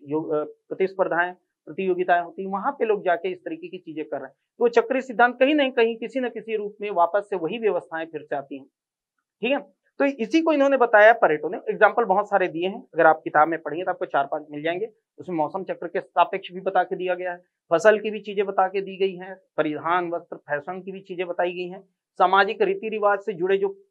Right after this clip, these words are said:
प्रथाएं हैं उनको भी बताई गई हैं, है ना। तो कहीं ना कहीं वही सब चीजें घूम के फिर से हमारे जीवन में आ जाती है और हमारे समाज में वो फिर से एक नए परिवर्तन के रूप में शामिल करते हैं। तो परिवर्तन के रूप में शामिल करने का अर्थ है,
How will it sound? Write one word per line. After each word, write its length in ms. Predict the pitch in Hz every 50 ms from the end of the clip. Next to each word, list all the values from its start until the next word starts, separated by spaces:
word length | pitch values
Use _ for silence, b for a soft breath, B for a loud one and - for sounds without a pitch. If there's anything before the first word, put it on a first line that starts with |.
| _ -
प्रथाएं 400 | 165 160 - 180 202 208 220 220
हैं 120 | 202 208 220
उनको 320 | 214 - 156 151 151 190
भी 80 | 202 208
बताई 260 | 190 196 196 190 202
गई 160 | 190 196 196
हैं, 100 | 190 202 - _ _ _ _ _ _ _ _ _ _ -
है 40 | 226
ना। 200 | 285 277 - - _ _ _ _ -
तो 80 | - 247
कहीं 260 | - - 233 240 269
ना 80 | 269 269
कहीं 220 | 262 254 254 262
वही 240 | 233 202 196 240 247
सब 200 | - 254 208 -
चीजें 260 | - 220 196 214 220
घूम 240 | - 160 175 214 220
के 120 | 214 233
फिर 180 | 226 226 202 202
से 120 | 196 -
हमारे 280 | 202 185 190 180 175 180
जीवन 260 | 156 151 160 165 175
में 160 | 180 180 175
आ 100 | 160 160
जाती 240 | 160 165 165 165 214
है 60 | 226
और 80 | 247 226
हमारे 260 | 190 180 185 175 185
समाज 340 | 175 175 160 151 151 160 156
में 120 | 160 175
वो 120 | 180 180 180 160
फिर 100 | 175 185
से 140 | - 220
एक 80 | 202 196 196 175
नए 140 | 165 170 202
परिवर्तन 520 | 196 - 180 165 160 156 151 - 170 160
के 120 | 165 160 143
रूप 180 | 143 143 139 -
में 160 | 214 311 339
शामिल 440 | _ _ _ - 220 208 175 160 151
करते 260 | - 127 - _ _
हैं। 40 | _ _ _ _ _ _ _ _ _ -
तो 200 | 262 285 277 -
परिवर्तन 540 | - - 220 220 320 240 247 254 330 311 320
के 100 | 320 302
रूप 140 | 285 285 285
में 80 | 277 269
शामिल 300 | 262 240 233 226 240 247
करने 240 | - 226 214 226 233
का 120 | 226 226
अर्थ 220 | - 180 202 208 -
है, 160 | 185 180 185